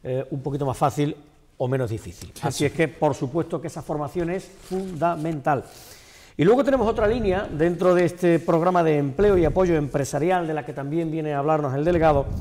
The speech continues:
Speaker 1: que es la línea número seis, oficina para la gestión del plan Contigo. ¿Es
Speaker 2: Claro.
Speaker 1: fija? Delegado, cuéntenos.
Speaker 2: Claro, aquí, eh, mm, si tuviéramos que gestionar todo esto con los medios propios,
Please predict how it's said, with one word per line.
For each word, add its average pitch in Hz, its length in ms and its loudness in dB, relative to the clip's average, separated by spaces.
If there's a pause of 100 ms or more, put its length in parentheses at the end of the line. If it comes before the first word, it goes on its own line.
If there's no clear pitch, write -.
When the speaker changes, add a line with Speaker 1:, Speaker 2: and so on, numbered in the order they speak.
(500)
Speaker 1:
que 175 220 4
es - 260 -4 (300)
la 143 160 4
línea 180 240 6
número 180 220 4
seis, 185 460 2 (100)
oficina 208 720 0
para 208 240 6
la 240 120 4
gestión 202 580 -2 (160)
del 190 200 0
plan 226 200 0
Contigo. 123 320 -4
¿Es - 20 0
Speaker 2:
Claro. 139 160 2
Speaker 1:
fija? 220 140 0
Delegado, 165 360 0
cuéntenos. 156 400 -2 (100)
Speaker 2:
Claro, 139 280 -2
aquí, 160 480 -2
eh, 160 540 0
mm, - 1080 -16
si 139 120 -6
tuviéramos 143 420 0
que 160 100 -2
gestionar 151 440 0
todo 147 200 0
esto 165 240 -2
con 120 220 -2
los 113 100 -2
medios 139 360 0
propios, 135 560 0